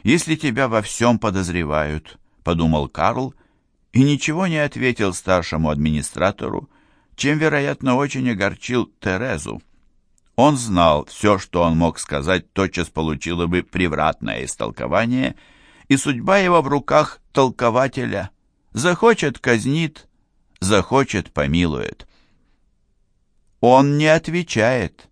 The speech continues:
заметила старшая кухарка. "Это самое разумное, что он может сделать", сказал старший администратор.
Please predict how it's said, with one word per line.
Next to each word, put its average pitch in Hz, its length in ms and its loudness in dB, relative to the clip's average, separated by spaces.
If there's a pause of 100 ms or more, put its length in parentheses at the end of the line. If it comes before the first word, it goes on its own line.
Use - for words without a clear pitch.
(500)
заметила 92 640 4
старшая 76 500 -2
кухарка. - 640 -8 (1040)
"Это 104 300 4
самое 95 540 6
разумное, 87 840 4
что 85 260 0
он 82 140 4
может 85 340 0
сделать", 80 640 -2 (400)
сказал 98 520 4
старший 87 600 0
администратор. 78 920 -2